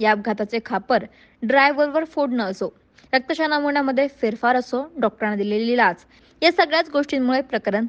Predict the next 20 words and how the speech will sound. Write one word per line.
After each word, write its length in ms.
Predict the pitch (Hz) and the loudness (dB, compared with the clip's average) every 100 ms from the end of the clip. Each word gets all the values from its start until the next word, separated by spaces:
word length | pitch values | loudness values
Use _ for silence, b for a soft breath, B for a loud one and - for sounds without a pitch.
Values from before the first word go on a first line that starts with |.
| - | -2
चांगलंच 320 | 214 190 190 - | -2 -2 -4 -4
तापलंय. 280 | 180 202 - _ B B B | -4 -4 -6 _ B B B
त्यात 140 | 320 277 | -2 2
अग्रवाल 380 | 311 330 339 339 | 0 4 2 2
कुटुंबियांचं 680 | 339 320 302 294 285 269 | -2 -2 -2 0 -2 0
आणखीन 300 | 277 240 247 | -2 0 -2
एक 200 | 247 240 | -4 -6
खोटं 280 | - 214 240 | -6 -4 0
या 160 | 247 240 | 0 0
प्रकरणात 540 | 208 202 202 196 - | -4 -4 -2 -4 -6
समोर 300 | - 214 190 | -2 0 0
आलंय. 200 | 185 190 - _ B B B | 0 0 -4 _ B B B
अग्रवाल 380 | 269 302 339 359 | 0 4 4 4
कुटुंबियांनी 680 | 349 320 311 302 302 285 311 | 2 -2 -2 0 0 -2 -2
ज्या 160 | 294 | -2
पोर्शे 460 | 294 247 233 240 269 | -2 0 -2 -2 -6
कारनं 380 | 269 226 233 233 | 0 0 0 -2
हा 160 | 226 | -2
अपघात 320 | 196 202 214 233 | -4 -2 -4 -2
झाला, 220 | 247 220 | 0 -2